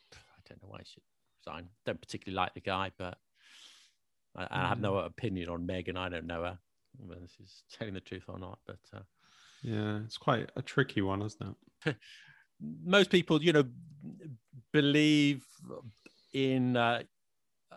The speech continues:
Speaker 1: a fair and equal society. Most people will go along with that, you know, extremists who don't. However, taking that to the extreme when you get people fired, you get people lose their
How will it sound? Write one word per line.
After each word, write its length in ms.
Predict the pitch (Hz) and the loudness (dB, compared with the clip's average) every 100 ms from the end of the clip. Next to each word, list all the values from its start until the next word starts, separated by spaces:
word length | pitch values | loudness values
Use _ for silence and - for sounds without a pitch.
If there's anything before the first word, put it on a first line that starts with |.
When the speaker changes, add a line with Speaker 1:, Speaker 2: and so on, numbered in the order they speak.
| - | -8
Speaker 1:
a 80 | - | -8
fair 580 | - - 151 143 143 131 | -2 6 8 10 8 8
and 100 | 135 | 6
equal 260 | 127 123 | 4 -2
society. 720 | - 120 - 151 165 - 185 | -4 -4 2 4 4 2 -4
Most 240 | 180 165 - | 0 -2 -2
people 240 | 127 - | -6 -4
will 40 | 110 | 2
go 140 | 113 | 4
along 260 | 120 160 127 | 8 8 6
with 140 | 107 | 2
that, 240 | 107 - | 2 2
you 100 | 131 | 0
know, 60 | 123 | -2
extremists 580 | 113 - - 117 104 - | -2 -4 0 0 0 -6
who 80 | 95 | 2
don't. 400 | 135 110 92 - | 4 6 2 -8
However, 920 | - - 165 156 175 180 147 110 101 107 _ _ _ - - | -12 2 8 10 10 8 6 4 4 0 _ _ _ -20 -2
taking 500 | - 175 - 165 143 | 6 8 8 4 6
that 360 | 147 143 - - - - - | 8 6 2 -8 -10 -12 -2
to 100 | 156 | 0
the 80 | 131 | 2
extreme 680 | - - 147 139 123 117 - _ - | -2 2 6 6 6 4 0 _ 0
when 280 | 123 123 120 | 4 4 4
you 760 | - 113 123 123 123 120 113 _ - | 0 -2 0 2 2 2 -2 _ -2
get 200 | 143 131 | 0 0
people 260 | 147 123 - | -2 -2 -2
fired, 600 | - 160 156 151 151 143 | 0 6 8 10 8 4
you 60 | 131 | -2
get 160 | 120 | -8
people 200 | _ 123 | _ -4
lose 200 | 120 113 | 0 0
their 140 | 113 | 0